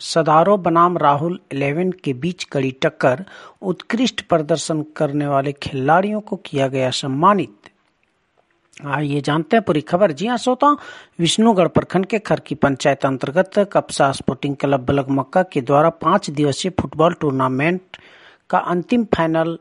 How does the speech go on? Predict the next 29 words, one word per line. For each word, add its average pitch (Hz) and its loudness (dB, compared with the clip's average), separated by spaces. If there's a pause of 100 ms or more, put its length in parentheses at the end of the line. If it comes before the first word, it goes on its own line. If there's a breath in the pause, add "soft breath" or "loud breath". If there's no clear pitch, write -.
मैच 147 -6
मंगलवार 139 2
देर 139 -4
शाम 147 -2 (100)
खेला 131 0
गया, 147 2 (840 soft breath)
जिसमें 220 2
राहुल 175 0 (100)
इलेवन 170 0 (400)
बलक 156 0
मक्का 151 2
बनाम 147 -2
सदारो 139 0
के 143 -6
बीच 135 -6
रोमांचक 147 0 (640 soft breath)
मैच 175 2 (380)
आयोजन 147 0
हुआ, 131 2
जिसमें 135 -4
राहुल 135 0
इलेवन 135 -4
की 139 -6
टीम 165 -2
ने 175 0
एक 151 -2
गोल 135 -2
से 190 -4
जीत 143 -8